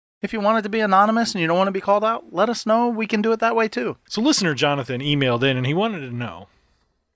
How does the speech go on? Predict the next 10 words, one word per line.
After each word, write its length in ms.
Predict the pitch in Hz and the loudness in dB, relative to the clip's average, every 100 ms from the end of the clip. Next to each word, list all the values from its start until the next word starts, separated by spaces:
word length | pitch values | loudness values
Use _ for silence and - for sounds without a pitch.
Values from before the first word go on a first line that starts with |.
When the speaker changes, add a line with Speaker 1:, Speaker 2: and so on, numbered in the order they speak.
| _ | _
Speaker 2:
is 140 | 147 | -2
there 140 | 151 180 | 4 4
an 60 | 170 | 4
accurate 400 | 175 185 214 156 | -2 0 0 0
way 160 | 156 | -2
to 80 | 156 | -2
predict 600 | 147 147 123 131 120 - | -8 -10 -8 -8 -8 -16
what 440 | 139 107 113 156 - 156 | -20 -14 -8 -8 -8 -12
anchor 300 | 151 147 127 | -10 -6 -8
profile 1000 | - 127 120 123 117 117 117 113 113 | -6 -10 -10 -8 -8 -8 -12 -14 -16